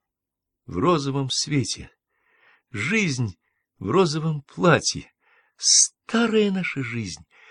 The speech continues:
маленький маскарад накануне гибели. В задних рядах привстали, там не могли поверить глазам своим —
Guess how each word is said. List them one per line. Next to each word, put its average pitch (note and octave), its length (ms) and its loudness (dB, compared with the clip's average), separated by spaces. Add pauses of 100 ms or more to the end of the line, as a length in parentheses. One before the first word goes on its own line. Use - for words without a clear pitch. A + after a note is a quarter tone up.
(260)
маленький G#3+ 720 -2
маскарад C3+ 640 -2 (120)
накануне F#2 540 -4
гибели. F2 540 -6 (2250)
В F2+ 100 -6
задних F2 640 4
рядах D#2+ 320 -6
привстали, A#2+ 960 -2 (520)
там D#2 280 -8
не E2+ 140 -4
могли F#2 360 2
поверить G2 560 2
глазам F#2 520 6
своим — A2+ 460 2